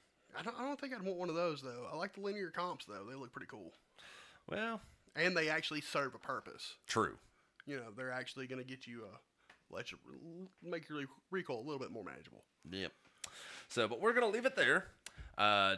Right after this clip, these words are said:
Speaker 2: do not forget to go onto Facebook to Two Beards Talking. Look us up, like us, follow us, interact with us. Let us know what you think. Um, tell us some of your gun stories.
Speaker 1: Yeah.
Speaker 2: We,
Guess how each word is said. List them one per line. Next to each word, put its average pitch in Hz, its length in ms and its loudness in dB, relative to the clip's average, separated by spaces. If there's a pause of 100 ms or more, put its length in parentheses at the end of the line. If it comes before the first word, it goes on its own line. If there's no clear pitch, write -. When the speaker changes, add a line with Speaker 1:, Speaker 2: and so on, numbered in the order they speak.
(100)
Speaker 2:
do 208 140 8
not 190 220 6
forget 151 300 2
to 135 60 -4
go 127 220 6
onto 131 440 2
Facebook 107 600 2
to - 80 -6
Two 101 180 -2
Beards 98 300 0
Talking. 101 460 2
Look 90 160 0
us 92 120 -2
up, 113 240 4
like 90 240 4
us, 120 160 -2
follow 87 300 4
us, 110 120 -2
interact 78 380 -2
with 78 140 -4
us. 120 160 -4
Let 82 100 0
us 82 140 -6
know 87 160 2
what 87 240 -2
you 95 100 -2
think. 92 440 -2 (340)
Um, 80 500 2 (120)
tell 82 180 -2
us 107 80 -2
some 139 140 2
of 160 60 -2
your 160 120 0
gun 180 220 0
stories. 64 480 -2 (580)
Speaker 1:
Yeah. 117 480 0 (460)
Speaker 2:
We, 98 180 0